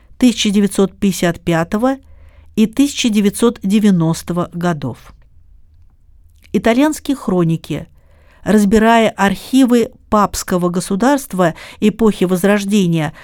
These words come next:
Стендаль обнаружил немало романтических историй. В итальянских хрониках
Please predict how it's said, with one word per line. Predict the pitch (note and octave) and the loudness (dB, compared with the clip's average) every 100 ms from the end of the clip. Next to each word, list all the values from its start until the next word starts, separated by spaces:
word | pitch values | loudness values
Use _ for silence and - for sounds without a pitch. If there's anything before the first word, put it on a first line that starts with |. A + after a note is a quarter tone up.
| - - | -20 -10
Стендаль | - A3+ G#3+ G3 - | 0 2 4 4 2
обнаружил | A3+ G#3 A3+ C4 C4 B3+ | 0 2 4 4 2 2
немало | A3 G#3 B3 B3+ B3 - | 4 4 4 2 0 -2
романтических | G3 F#3+ F#3+ F#3+ C#4 C#4 B3 A#3+ A#3+ | 0 2 2 0 -2 -4 -4 -4 -4
историй. | - - F3 D3+ C3+ - _ _ _ _ _ - | -6 -4 -4 -4 -8 -14 _ _ _ _ _ -4
В | F#3 | -2
итальянских | G3 G3+ G3+ G3 G3+ | 0 2 2 2 -4
хрониках | - A#3+ C#4+ A3 F#3 D#3 | -4 0 2 2 0 -4